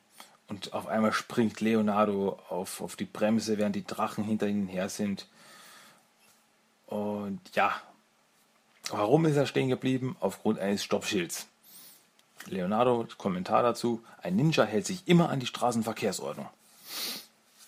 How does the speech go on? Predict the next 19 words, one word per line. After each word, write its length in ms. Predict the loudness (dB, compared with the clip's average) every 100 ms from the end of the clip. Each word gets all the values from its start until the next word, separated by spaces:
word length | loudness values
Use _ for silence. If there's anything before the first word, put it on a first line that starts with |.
| -20 _ -20 -20 _ _ _ _ _ _ _ _ 4
Ja, 260 | 6 6 0 0 4 6 6 0
<laughs> 600 | -14 -14 -12 -12 -12 2
ähm, 920 | 6 6 6 2 0 0 0 -2 -4 -6
die 60 | -4
Drachen 320 | -2 0 0
kommen 200 | 2 2
dann 140 | 2
immer 240 | 2 2 2
näher, 520 | 2 4 6 4 2 -10 -20 -20 -20 _
äh, 80 | -6
aber 960 | -6 -6 -6 -6 -6 -2 2 2 2 0
der, 440 | 0 0 -2 -6 -12 _ _ _ _ _ -14
der 60 | -2
Mutant 360 | 0 0 0
Marauder 440 | 0 2 2 2 0
der 140 | -4
Turtles 680 | -4 -4 -2 -4 -6 -12 -8
hat 180 | -8 -6
eine 280 | -4 -4